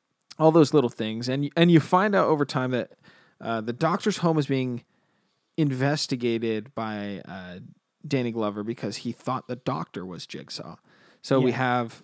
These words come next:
Speaker 1: uh, Danny Glover as a crazy man, uh, watching the home. Ha-, and you kinda piece together his story throughout the movie, but, uh, you do know he's watching the home from pretty early on. He is aware of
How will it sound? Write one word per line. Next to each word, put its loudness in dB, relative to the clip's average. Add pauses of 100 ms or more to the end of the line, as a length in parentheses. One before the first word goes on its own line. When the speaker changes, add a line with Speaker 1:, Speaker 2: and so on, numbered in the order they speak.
Speaker 1:
uh, -6
Danny -2
Glover 2
as -6
a -12
crazy 2
man, -6 (500)
uh, -8
watching -4
the -8
home. -10 (360)
Ha-, -4
and -2
you 2
kinda 2
piece 0
together 0
his 0
story -4
throughout -10
the -12
movie, -8
but, -14 (460)
uh, -8
you 2
do 4
know 6
he's 0
watching -4
the -6
home -6
from -12
pretty -10
early -12
on. -18 (1500)
He 4 (160)
is 6
aware 4
of -4